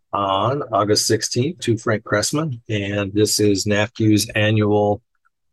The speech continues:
N C U A. Here's what we think you should change to the Federal Credit Union Act, which of course would require Congress to change, and or regulations. And there's some good ideas here, and there's so many ideas here, I've broke it up into individual podcasts so that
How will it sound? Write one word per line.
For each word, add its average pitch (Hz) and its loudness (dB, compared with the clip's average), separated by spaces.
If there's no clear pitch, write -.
N 120 2
C 107 -2
U 107 0
A. 110 2
Here's 104 -2
what 104 -6
we 110 -4
think 104 -4
you 104 2
should 101 -4
change 104 -2
to 107 0
the 92 -2
Federal 101 0
Credit 101 -2
Union 101 0
Act, 104 -6
which 98 -2
of 98 -6
course 92 -4
would 87 -6
require 87 -4
Congress 98 -2
to 95 -4
change, 95 -6
and 107 -2
or 101 0
regulations. 107 0
And 101 -4
there's 95 -2
some 98 -2
good 113 2
ideas 110 2
here, 120 0
and 98 -8
there's 98 -4
so 135 0
many 120 0
ideas 104 -2
here, 101 0
I've 95 -2
broke 98 -6
it 98 -2
up 98 -2
into 95 -8
individual 101 -6
podcasts 101 -4
so 104 -2
that 92 -6